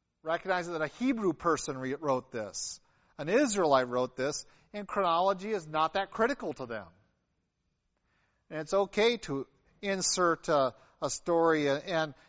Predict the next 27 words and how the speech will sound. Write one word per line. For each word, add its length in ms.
and 360
that 160
seems 380
out 160
of 140
place 480
and 100
seems 340
out 200
of 100
order, 400
because 340
they 80
want 220
to 80
carry 240
this 240
theme. 480
First, 500
Saul 600
disobeyed 760
and 100
was 120
rejected 420
of 120
God. 360
Then 480